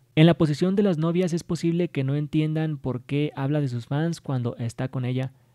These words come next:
pero Jaehyun es conocido por su amor desbordante por sus fans, ya que lo han estado apoyando durante mucho tiempo. Luego les pregunta a los fans si tienen novio. "Tienes novio, ¿verdad? Ahora que tienes novio, habla de mí cuando estés con él.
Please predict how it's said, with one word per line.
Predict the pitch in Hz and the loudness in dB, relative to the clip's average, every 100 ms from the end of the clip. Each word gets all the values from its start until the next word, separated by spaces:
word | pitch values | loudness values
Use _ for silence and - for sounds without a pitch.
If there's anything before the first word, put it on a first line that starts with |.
| _ | _
pero | 143 139 | 0 4
Jaehyun | 151 175 180 | 4 4 2
es | 175 | -2
conocido | 170 156 143 165 | -4 -4 -2 -4
por | 160 135 | -4 -6
su | - 120 | -4 -4
amor | 123 151 156 | -2 -2 -2
desbordante | 131 117 117 120 131 151 | -2 -2 -2 -2 -2 -4
por | 131 | -4
sus | 123 117 | -4 -4
fans, | - 135 135 - _ | -2 -2 -2 -8 _
ya | 135 160 | 2 2
que | 165 | 4
lo | 175 | 2
han | 180 | 2
estado | 170 175 | 0 -2
apoyando | 165 139 147 160 | 0 0 0 0
durante | 156 131 120 117 | 0 -2 -2 -2
mucho | 120 151 | -2 0
tiempo. | 135 127 135 131 _ _ _ | 2 2 0 -6 _ _ _
Luego | 165 214 | 4 6
les | 208 | 4
pregunta | - 156 175 190 | 2 0 0 -2
a | |
los | 160 | -2
fans | 170 180 175 | 0 -2 -2
si | - | -8
tienen | 151 156 160 | -2 2 2
novio. | 147 147 156 160 _ _ _ | 2 0 -2 -6 _ _ _
"Tienes | 170 190 | 0 2
novio, | 185 185 | 2 0
¿verdad? | 143 135 180 190 - | 0 0 -2 -2 0
Ahora | 175 214 | 2 2
que | 175 | 0
tienes | 180 185 | -2 -2
novio, | 180 180 185 185 | -2 -2 -2 -2
habla | - 165 175 175 | -4 -2 -2 -2
de | 143 | -2
mí | 143 175 - | 0 -2 -2
cuando | 147 135 | -4 -4
estés | 123 151 151 | -4 -6 -6
con | - 139 135 | -6 -4 -2
él. | 143 | -4